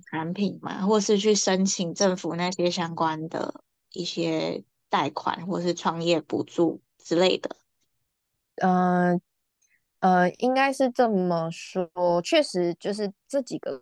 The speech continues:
Speaker 2: 管道、这几个资金来源，其实都会建议至少有一个创业计划书，因为你必须要对你自己的项目，你有一个蓝图，你才好，好跟人家说你要做什么事嘛。因为我总不可能说，“哦，我想要做一个，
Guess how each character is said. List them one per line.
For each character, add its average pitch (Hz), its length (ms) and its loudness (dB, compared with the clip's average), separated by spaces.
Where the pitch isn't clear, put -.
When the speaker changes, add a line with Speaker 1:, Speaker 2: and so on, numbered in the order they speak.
Speaker 2:
管 - 220 -10
道、 - 160 -6
这 233 140 2
几 - 140 -6
个 151 120 -8
资 175 160 -12
金 185 200 -8
来 147 140 -4
源， 151 200 -12
其 175 120 0
实 175 260 2
都 220 120 6
会 214 140 6
建 190 240 0
议 180 100 -2
至 180 140 -4
少 139 220 -4
有 - 120 -8
一 120 100 -10
个 131 240 -4
创 170 200 0
业 165 160 -2
计 - 180 -10
划 104 240 -10
书， - 300 -18
因 233 100 2
为 262 160 0
你 180 380 0
必 262 80 6
须 240 160 0
要 226 160 6
对 220 180 2
你 165 140 0
自 175 160 -4
己 151 160 -4
的 - 300 -6
项 185 200 -2
目， 185 160 2
你 170 140 0
有 165 100 0
一 143 100 -6
个 160 120 -4
蓝 147 320 -4
图， 156 220 -8
你 160 120 -4
才 156 200 -2
好， 139 360 -4
好 - 320 -4
跟 190 220 4
人 165 140 2
家 156 180 -2
说 165 220 -2
你 147 100 -8
要 147 140 -6
做 156 180 -4
什 - 160 -12
么 - 100 -16
事 - 220 -8
嘛。 - 100 -12
因 196 100 0
为 196 60 6
我 185 180 6
总 175 240 0
不 190 100 4
可 190 140 2
能 156 220 2
说 180 200 2
，“哦， 294 160 6
我 269 140 4
想 196 180 -4
要 202 200 -2
做 202 280 -4
一 190 60 -2
个， 170 420 -6